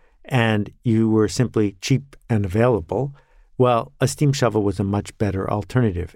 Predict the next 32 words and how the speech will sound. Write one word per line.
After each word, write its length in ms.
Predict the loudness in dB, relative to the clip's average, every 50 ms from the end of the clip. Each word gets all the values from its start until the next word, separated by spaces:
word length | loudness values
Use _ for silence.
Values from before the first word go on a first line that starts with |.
| -8
and 180 | -6 -6 -4 -2
you 140 | 0 2 2
were 180 | 2 2 0
out 180 | 0 -2 -4 -4
of 100 | -6 -6
luck. 400 | -4 -6 -6 -6 -10 -20 -20 -20 -20 _ _ _ -20 -20 -20 -20 -14 -6 -2
On 100 | 2 4
the 80 | 4
other 160 | 4 4 2 0
hand, 360 | 0 -4 -6 -6 -8 -10 -12 -16 -20 -20 -20 -20 -20 -20 -20 -10 -6
if 100 | -2 2
you 80 | 2 4
wanted 240 | 4 2 0 0 -2
to 160 | -6 -8 -10 _ _ -2
upgrade 640 | -2 -2 0 0 2 2 4 4 2 0 -4 -8 _ _
your 240 | -2 0 2 2 2
work 420 | 2 2 2 2 2 2 -2 -6 -6 -4
and 300 | -2 0 0 2 2 4
really 400 | 4 6 6 6 4 4 4 4
get 200 | 2 2 2 2
into 300 | 0 0 -2 -6 -12 -8 _ -4
excavation, 1080 | -4 -4 -4 -8 -10 -4 -4 -2 0 2 2 2 2 2 -2 -6 -10 -10 -10 -10 -12 -12 -14 _ _ _ _ -20 _ _ -6 _ 2
well, 300 | 2 2 2 0 -4 -10 _ -6 _ -2
a 80 | -2
steam 300 | 0 0 2 2 2 2
shovel 340 | 2 2 2 2 2 2 0
could 220 | 0 0 -2 0
become 420 | -2 -2 -2 0 0 0 -2 -2 -4
a 100 | -2 -2
useful 680 | 0 2 2 0 0 -2 -6 -6 -4 -2 -2 -2 -4 -8 -18 -6 -2
tool, 460 | 0 0 2 0 -2 -4 -8 -14 -4 0
or 420 | 2 4 4 4 4 2 0 -4